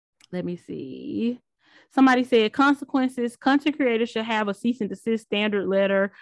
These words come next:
ready to fire off to anyone infringing on their intellectual property." Ooh, we love a good cease and desist.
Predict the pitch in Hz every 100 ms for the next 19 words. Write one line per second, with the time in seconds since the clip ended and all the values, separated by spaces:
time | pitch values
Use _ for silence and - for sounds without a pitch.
0 | - - 202 226 247 240 196 - 190 202
1 | 165 185 208 214 175 220 262 254 226 190
2 | - 196 214 226 202 190 190 190 170 175
3 | 165 175 - 185 185 180 165 - 147 -
4 | 339 427 262 180 - _ _ _ _ _
5 | - 262 294 277 269 240 220 247 233 214
6 | 190 - 226 254 -